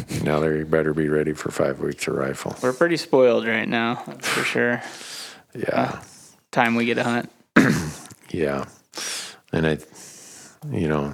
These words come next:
Speaker 1: when people complain about Montana who live here, I think, well, talk to some of the folks in California,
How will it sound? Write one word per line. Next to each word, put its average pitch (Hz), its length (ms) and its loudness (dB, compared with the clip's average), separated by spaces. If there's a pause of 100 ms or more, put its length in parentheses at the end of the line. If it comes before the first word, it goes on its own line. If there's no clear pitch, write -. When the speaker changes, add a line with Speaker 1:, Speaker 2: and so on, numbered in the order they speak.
(160)
Speaker 1:
when 80 240 -2
people 73 420 -2 (840)
complain 78 480 0
about 67 320 -2
Montana 69 720 -2 (580)
who 80 120 0
live 76 300 0
here, 73 400 -4
I 73 40 -6
think, - 320 -6
well, 104 420 0
talk 104 360 0
to 110 60 -6
some 95 240 0
of 85 80 2
the 78 80 0
folks 80 480 -2
in 65 300 -8 (960)
California, 71 1120 -2